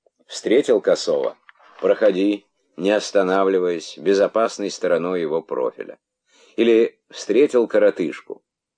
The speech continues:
а он на тебя и смотреть не хочет. Почему?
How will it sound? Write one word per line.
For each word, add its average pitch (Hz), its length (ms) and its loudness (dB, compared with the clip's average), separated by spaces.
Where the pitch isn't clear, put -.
а 101 120 2
он 135 140 2
на 107 100 0
тебя 98 460 0
и 110 80 -8
смотреть 76 500 -8
не 76 100 -10
хочет. - 480 -12
Почему? 123 500 0